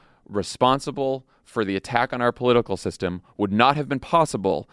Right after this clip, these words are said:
if the President of the United States had his way and obstructed justice. And I think he's <laughs> trying to tell us that is a very serious offense.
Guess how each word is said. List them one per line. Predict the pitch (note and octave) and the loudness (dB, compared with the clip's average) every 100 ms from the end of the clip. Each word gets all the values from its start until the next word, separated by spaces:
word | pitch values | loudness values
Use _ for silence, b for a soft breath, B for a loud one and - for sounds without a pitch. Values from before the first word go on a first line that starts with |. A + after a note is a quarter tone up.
| b | b
if | - - | -4 -4
the | G2+ | -4
President | - C#3 D3+ | 2 2 2
of | |
the | |
United | D3+ C#3+ C3 | 2 2 0
States | - D3+ C3+ G2+ - | 0 2 4 2 -6
had | - C3 B2 | -4 0 2
his | B2 G#2+ | 0 0
way | A2+ G#2+ | 2 4
and | G2 | 2
obstructed | F#2 A2 F#2+ G2 | -4 -6 -4 -2
justice. | G2+ G#2 - - - | 0 0 -2 -14 -10
And | - A#2+ | -4 -2
I | |
think | B2 E3 D#3+ | -2 -6 -8
he's | C3+ - | -12 -14
<laughs> | - | -12
trying | - D3+ C#3+ | -4 -4 -4
to | - | -12
tell | G2+ D#3+ F#3+ | -4 2 4
us | G#2+ - B B B B | 4 0 B B B B
that | A#2+ C3+ | 4 4
is | D3 | 4
a | D3 C#3+ b b | 2 0 b b
very | G#2 F#2+ B2 C3 D3+ E3 - _ | -18 2 4 4 2 -6 -14 _
serious | - - A#2 A2+ B2 C#3+ | -14 -8 0 0 0 -4
offense. | C#3+ - A3 - - | -8 -6 -6 -8 -20